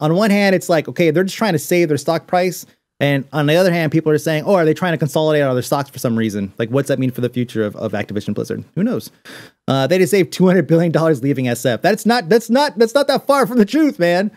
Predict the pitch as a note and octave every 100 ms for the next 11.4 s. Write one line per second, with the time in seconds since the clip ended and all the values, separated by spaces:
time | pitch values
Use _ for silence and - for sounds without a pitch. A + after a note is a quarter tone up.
0 | - _ _ _ _ _ - F3 F#3 C3+
1 | E3 F3+ E3 F#3 G3 F3 E3+ A3+ A#3 G3
2 | G3 F#3 F3+ - D3+ C#3+ F3+ F3+ - C#3+
3 | E3+ F3 - - C3 C3 B2+ B2 D3 D3
4 | C#3+ F3+ C4+ G#3 D#3 A#3+ G2+ G#2+ _ _
5 | B2 G#2+ A2 A2+ - A#2 A2+ A2 G#2+ G2+
6 | G#2 A#2 _ _ _ - B2+ A#2+ A#2 A2+
7 | A2 _ _ _ C#3 C#3+ C#3+ F3 F#3 E3+
8 | C#3+ D#3+ C3 D#3 D#3+ E3+ C#3+ D3 C#3+ C#3
9 | A#2+ B2+ B2+ G#2+ - C3 A#2+ A#2 B2+ -
10 | B2 C#3 D3+ D3+ E3+ D#3 G3 C3 D3 F3
11 | F3 D3+ C3